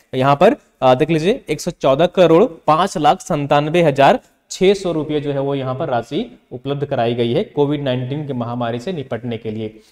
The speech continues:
इसी प्रकार श्रम नियोजन प्रशिक्षण एवं कौशल विकास विभाग द्वारा जो है यहाँ पर वो झारखंड के द्वारा, अ, कोविड नाइनटीन की प्रथम लहर में मुख्यमंत्री दीदी किचन के संचालन के लिए भवन एवं सनिर्माण कर्मकार कल्याण बोर्ड झारखंड की निधि से कुल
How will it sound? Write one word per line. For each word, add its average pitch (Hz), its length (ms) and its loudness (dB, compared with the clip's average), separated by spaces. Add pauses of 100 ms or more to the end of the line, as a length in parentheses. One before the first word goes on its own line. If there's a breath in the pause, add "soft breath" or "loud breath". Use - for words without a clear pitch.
(160 soft breath)
इसी 170 160 -6
प्रकार 202 380 0
श्रम 175 300 -2
नियोजन 175 340 -2
प्रशिक्षण 165 540 -8
एवं 147 200 0
कौशल 151 340 -2
विकास 147 420 -2
विभाग 143 300 -4
द्वारा 131 320 0
जो 123 140 -6
है 127 140 -4
यहाँ 127 180 -6
पर 135 160 -6
वो 151 400 0 (180)
झारखंड 139 460 -4
के 165 80 0
द्वारा, 139 300 2 (220)
अ, 123 140 0
कोविड 165 380 0
नाइनटीन 160 400 -2
की 170 100 -4
प्रथम 170 420 -8
लहर 139 240 -4
में 185 280 -6 (200)
मुख्यमंत्री 170 640 -4
दीदी 147 200 -6
किचन 151 340 -8
के 156 80 -4
संचालन 139 560 -6
के 135 140 -4
लिए 135 360 -6 (180)
भवन 151 440 0
एवं 156 320 -2
सनिर्माण 147 680 -2
कर्मकार 139 520 -2
कल्याण 139 520 -4
बोर्ड 143 200 -4
झारखंड 165 600 -6
की 151 100 -8
निधि 139 200 -6
से 135 140 -14
कुल 196 340 -4